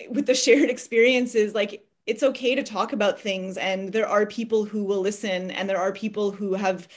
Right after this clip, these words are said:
experienced, you know, similar things. So I, I'm, I'm very excited and very proud and very just thrilled to see more of this happening, especially in, in the tech space. So thank you again for, for having us.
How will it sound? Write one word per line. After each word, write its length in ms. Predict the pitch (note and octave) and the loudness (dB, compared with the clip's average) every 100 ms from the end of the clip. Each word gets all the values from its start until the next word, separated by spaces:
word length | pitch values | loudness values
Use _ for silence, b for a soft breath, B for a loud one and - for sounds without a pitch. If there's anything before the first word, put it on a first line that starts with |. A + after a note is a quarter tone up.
| B | B
experienced, 920 | G3 - - G#3+ G#3 G3 G3 - - | -12 -12 0 2 4 0 -2 -8 -10
you 80 | A3 | -4
know, 140 | G3+ F3 | -2 -2
similar 480 | - G#3 G3 F#3+ | -2 -2 0 0
things. 420 | F#3 A3 G#3+ F#3+ F#3+ | 0 -2 -2 -2 2
So 280 | F#3 F3+ B B - | 4 4 B B 0
I, 220 | A#3+ G#3+ - | 4 4 4
I'm, 320 | A#3 A3 A3 | 2 2 -2
I'm 480 | - G#3+ A3+ G3+ G3+ _ - G3+ | -6 -4 -4 -4 -8 _ -20 -10
very 480 | F#3+ B3+ A#3+ A3+ | 2 6 6 6
excited 720 | A3 - - A3 G#3 G#3 G3+ F#3+ | 4 0 -2 0 2 2 0 -2
and 120 | G3 | -4
very 240 | G3+ G3+ | -2 -2
proud 600 | G3+ - G#3 G3+ G3+ G3 F#3 | -2 -4 0 2 2 2 0
and 140 | F#3+ | -2
very 540 | G3 F#3+ G3 G3 F#3 - - | 0 0 0 -2 -6 -12 -4
just 300 | A#3+ A#3 - | -2 -2 -4
thrilled 440 | A#3 A#3+ A#3 A3+ | 4 6 6 4
to 120 | A3+ | -2
see 260 | - - G#3+ | -8 -4 0
more 280 | G#3 G3 G3 | 2 6 4
of 100 | F#3 | 4
this 200 | F#3+ F#3+ | -2 -2
happening, 500 | F#3 F3+ G3 F#3 F#3 | -4 -4 -4 -4 -4
especially 600 | G#3+ A3 G#3+ - G3 F#3 | -2 -2 -2 -2 -2 -2
in, 260 | F#3+ F#3 | -4 -6
in 180 | - F#3 | -8 -6
the 80 | F#3 | -4
tech 240 | F3 D#3 | -4 -8
space. 420 | - - D#3+ E3+ - | -10 -8 -6 -6 -4
So 220 | F3+ E3+ | -4 -4
thank 320 | - G3 G3 | -4 -6 -2
you 80 | G3 | -4
again 240 | F3+ F3 | -2 -4
for, 400 | F3 F3 D#3+ D#3+ b b - | -6 -8 -8 -10 b b -10
for 80 | |
having 420 | G3+ F3+ E3 E3 - - | -2 -2 -2 -6 -10 -4
us. 340 | F#3 F3+ - | -4 -4 -12